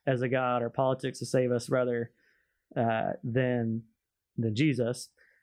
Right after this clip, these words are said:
And he says, "One of the signs that an object is functioning as an idol is if fear becomes one of the chief characteristics of life.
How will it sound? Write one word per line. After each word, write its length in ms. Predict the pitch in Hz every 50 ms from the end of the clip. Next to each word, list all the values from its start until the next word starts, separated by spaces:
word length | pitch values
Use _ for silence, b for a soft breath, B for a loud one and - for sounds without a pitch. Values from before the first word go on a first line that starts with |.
| b -
And 120 | 135 139
he 60 | 143
says, 200 | 139 139 151 135
"One 200 | 131 139 160 175
of 60 | 175 165
the 100 | 165 151
signs 420 | - 165 151 151 147 143 143 131
that 100 | 143 131
an 100 | 135 131
object 520 | - 139 135 143 139 131 143 147 135 139 -
is 160 | 123 117 -
functioning 680 | - - 143 143 147 - - 147 147 147 143 139 139 139
as 120 | 131 120
an 140 | 127 123 127 -
idol 640 | 131 131 135 131 127 127 113 107 110 113 113 - _ _ _ _ _ _ _ _ _
is 200 | - 135 123 117
if 160 | 127 120 113
fear 480 | - - - - 156 151 147 143 135 131
becomes 460 | 120 127 117 - 139 131 123 120 117
one 140 | 123 127 127
of 60 | 123
the 100 | 117 113
chief 340 | 117 - - 139 131 123 -
characteristics 1040 | - - 131 123 117 110 - 120 123 123 117 - - 123 110 107 - - - - - -
of 100 | - 120
life. 500 | 120 117 113 110 107 107 120 131 - -